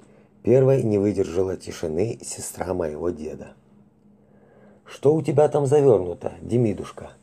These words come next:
удивлённо спросила Анея Доброславна. «Гостинцы из дома, бабушка Анея». Яринка моя всю ночь от печи ни на шаг не отходила.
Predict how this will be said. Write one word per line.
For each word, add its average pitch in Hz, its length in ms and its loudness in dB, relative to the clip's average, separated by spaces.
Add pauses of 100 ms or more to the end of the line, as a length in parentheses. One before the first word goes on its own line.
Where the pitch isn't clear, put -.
(320)
удивлённо 98 540 2
спросила 104 680 -2
Анея 90 360 0
Доброславна. 82 840 -4 (1400)
«Гостинцы 160 600 2
из 127 140 0
дома, 107 380 4 (100)
бабушка 92 560 -2
Анея». 80 420 -2 (840)
Яринка 123 400 4
моя 117 380 4
всю - 260 -2
ночь 104 240 0
от 110 140 -4
печи 107 420 -4
ни 104 160 -2
на 104 140 0
шаг 92 260 -6
не 90 120 -8
отходила. 82 640 -8